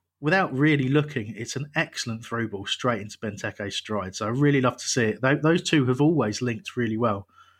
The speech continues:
when they've played sort of close together, and I do like to see that. Yes, Pickford should obviously save that, but it isn't the point. You know, we, we put a good through ball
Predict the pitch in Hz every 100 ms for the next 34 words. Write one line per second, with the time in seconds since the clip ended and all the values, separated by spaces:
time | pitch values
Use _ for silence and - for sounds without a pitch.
0 | _ _ _ - 117 110 - 127 107 104
1 | 107 104 117 110 - 104 110 98 104 104
2 | 117 110 104 - - 110 98 90 _ _
3 | _ _ _ _ _ _ 175 170 - -
4 | 143 - 107 123 - - 110 113 - 113
5 | - 120 107 - 92 - 175 214 233 262
6 | 247 165 151 - 131 107 - - 143 151
7 | 180 - 175 190 - 147 185 175 - 170
8 | 156 147 131